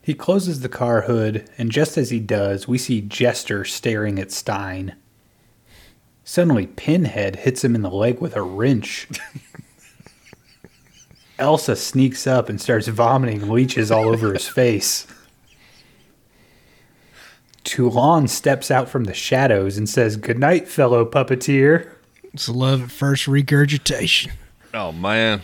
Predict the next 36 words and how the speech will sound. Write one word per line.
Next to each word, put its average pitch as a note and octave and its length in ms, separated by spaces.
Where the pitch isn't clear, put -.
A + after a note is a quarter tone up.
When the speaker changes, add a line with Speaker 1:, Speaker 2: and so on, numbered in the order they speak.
Speaker 3:
That G#2+ 200
lucky G#2 280
bastard, G2 640
dude. G#2 300
Speaker 2:
I E3+ 60
said, D#3+ 220
"Oh, D#3+ 160
I'm F#3 100
not F3+ 220
into F#3+ 240
shit." G3 600
Oh, C#3+ 240
never C#3 280
mind. C#3+ 260
It's D3+ 140
a C3+ 80
leech. B2+ 520
Speaker 1:
Hey, A#2+ 260
buddy, C#3+ 460
you're E3 120
gonna C#3+ 120
be G#2+ 140
chasing C3 380
that B2+ 180
feeling D3 380
the G#2 100
rest A2 260
of B2 80
your A#2+ 140
life, G2+ 320
trust A2 340
me. G#2 140
Speaker 2:
I D3 60
feel C#3+ 240
clean C#3+ 420
now. C3 340